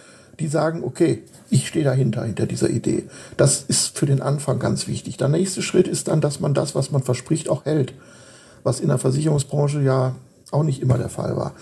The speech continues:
Und, ähm, und der dritte Schritt ist dann, dass eben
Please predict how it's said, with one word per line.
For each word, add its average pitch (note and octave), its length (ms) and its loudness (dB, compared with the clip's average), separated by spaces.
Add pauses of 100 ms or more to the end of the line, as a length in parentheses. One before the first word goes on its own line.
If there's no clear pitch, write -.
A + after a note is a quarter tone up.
(320)
Und, D3 380 2
ähm, D3 420 0 (760)
und C3+ 100 0
der D#3+ 80 4
dritte C#4 300 0
Schritt D3+ 260 -2
ist C3+ 200 -2
dann, C#3+ 400 2
dass D#3+ 300 0
eben E3+ 440 2